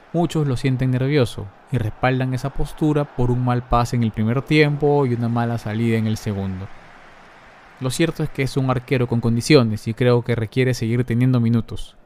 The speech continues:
Y él debe tener la habilidad de percatarse de que la competencia es fuerte en Alianza, y que una falla hará que Chicho mire de reojo a Campos nuevamente.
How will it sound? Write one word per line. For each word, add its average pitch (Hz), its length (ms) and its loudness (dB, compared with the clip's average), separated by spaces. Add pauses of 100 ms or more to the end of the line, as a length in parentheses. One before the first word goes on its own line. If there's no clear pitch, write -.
(180)
Y 139 140 4
él 143 100 4
debe 135 200 2
tener 123 260 0
la 127 80 2
habilidad 120 540 0 (120)
de 120 120 -4
percatarse 120 580 -2
de 117 140 0
que 110 80 -4
la 110 100 -2
competencia 120 640 0
es 113 60 8
fuerte 131 340 4
en 104 60 -4
Alianza, 104 480 -8 (220)
y - 40 -12
que 113 160 0
una 127 260 2
falla 123 460 2
hará 113 200 -2
que 117 100 -10
Chicho - 400 -2 (160)
mire 131 260 6
de 113 100 4
reojo 113 380 2
a 107 60 -2
Campos 104 480 -4
nuevamente. 101 500 -8